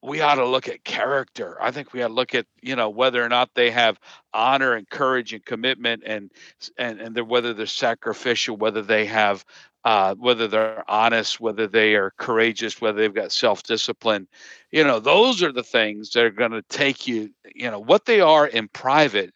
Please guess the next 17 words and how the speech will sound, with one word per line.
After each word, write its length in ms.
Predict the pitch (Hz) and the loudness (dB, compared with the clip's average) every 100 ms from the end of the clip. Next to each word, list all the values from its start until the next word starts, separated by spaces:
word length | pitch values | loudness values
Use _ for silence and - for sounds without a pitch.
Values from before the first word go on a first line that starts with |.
| _ _ - | _ _ -10
is 140 | 104 | -6
their 140 | 104 101 | -6 -6
character. 580 | - 135 127 - 92 - _ _ _ _ _ - 123 | 0 2 2 -2 -10 -12 _ _ _ _ _ -14 -12
And 140 | 123 | -8
so, 360 | - 143 117 - - - - - | 2 4 4 0 -14 -20 -20 -6
you 180 | 139 | -2
know, 260 | 135 117 113 - | 2 0 -2 -8
we 180 | 135 165 | -2 2
have 220 | 160 - | 2 2
to, 560 | 156 151 131 123 113 - _ - - | 0 4 4 4 0 -12 _ -20 -20
you 240 | - - 139 | -20 -12 -8
know, 140 | 117 | -8
figure 520 | - - 175 160 147 | -8 -4 -2 0 2
out, 240 | 151 139 - | 2 2 0
is 200 | 120 117 | -6 -4
this 240 | 143 165 | -4 -4
person 800 | - - 165 160 - 135 120 113 | -6 0 2 2 -2 -4 -4 -12